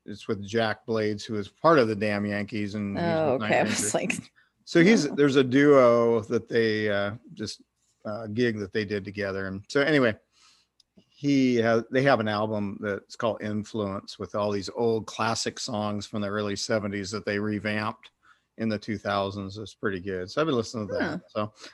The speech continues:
Speaker 1: I just been kinda digging around, uh, with stuff I just never had, had access to.
Speaker 2: Yeah.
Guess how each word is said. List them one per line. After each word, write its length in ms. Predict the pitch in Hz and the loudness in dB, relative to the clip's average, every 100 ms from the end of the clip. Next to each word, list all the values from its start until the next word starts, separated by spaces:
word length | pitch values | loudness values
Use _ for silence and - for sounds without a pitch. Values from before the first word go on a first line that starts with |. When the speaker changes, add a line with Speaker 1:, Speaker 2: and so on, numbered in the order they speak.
| - | 2
Speaker 1:
I 80 | |
just 180 | 262 - | 4 4
been 140 | 180 135 | 0 4
kinda 220 | 151 135 | 4 4
digging 540 | 123 123 127 123 117 - _ _ - | 4 4 4 0 -2 -8 _ _ -2
around, 640 | 110 113 113 113 113 110 | 0 2 0 0 -2 0
uh, 340 | 110 107 107 104 113 | 0 2 0 -4 -6
with 160 | 110 - | -10 -10
stuff 340 | - 123 110 | 0 2 2
I 80 | 117 | 0
just 220 | 110 110 | 0 -4
never 220 | 113 101 101 | -4 -4 -4
had, 180 | 110 - _ _ _ _ _ _ | -6 -10 _ _ _ _ _ _
had 180 | 120 113 | -2 2
access 500 | 104 104 - 101 - | 2 0 -4 -6 -8
to. 180 | - 98 101 _ _ _ - | -10 -12 -12 _ _ _ -4
Speaker 2:
Yeah. 300 | 180 185 226 | 2 4 2